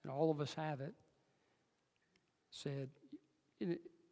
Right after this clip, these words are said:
Isaiah said, "I, I've got unclean lips." As far as sins go, we may not think that that's that great a deal, but God says, "I love you despite your sin.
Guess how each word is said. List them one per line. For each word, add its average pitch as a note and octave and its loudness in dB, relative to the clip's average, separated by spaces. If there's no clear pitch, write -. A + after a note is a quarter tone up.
Isaiah D#3 2
said, D3 -6
"I, D3+ -4
I've D3 -6
got D3 -4
unclean D3 -2
lips." D#3 -8
As - -20
far F3 8
as - 4
sins F3+ 8
go, D#3 6
we D#3+ 4
may D#3+ 4
not D3+ 0
think D#3+ -2
that D#3 -2
that's D#3 -6
that - -4
great D3+ -2
a C#3 -2
deal, D3+ 0
but C#3+ -4
God E3+ 12
says, D#3 6
"I D3 0
love C#3+ 2
you C3 -6
despite C3 -6
your C3+ -6
sin. A#2+ -8